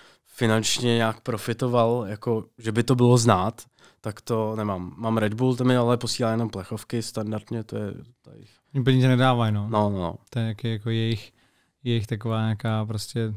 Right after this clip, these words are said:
Speaker 2: jasná zásada.
Speaker 1: Oni mi dávali peníze, ale musel jsem pro ně točit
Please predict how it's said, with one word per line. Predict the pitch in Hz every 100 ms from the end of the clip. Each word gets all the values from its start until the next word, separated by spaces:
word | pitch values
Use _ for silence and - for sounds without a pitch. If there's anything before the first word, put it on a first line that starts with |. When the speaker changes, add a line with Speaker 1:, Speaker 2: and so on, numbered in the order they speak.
| - _ _ _ -
Speaker 2:
jasná | 107 117 110
zásada. | 107 107 131
Speaker 1:
Oni |
mi | 160
dávali | 139 110 123 143
peníze, | 143 135 135 135 139 135 131 -
ale | 120 120
musel | 120 110 117
jsem | 120
pro | 113 113
ně |
točit | 107 107 95 -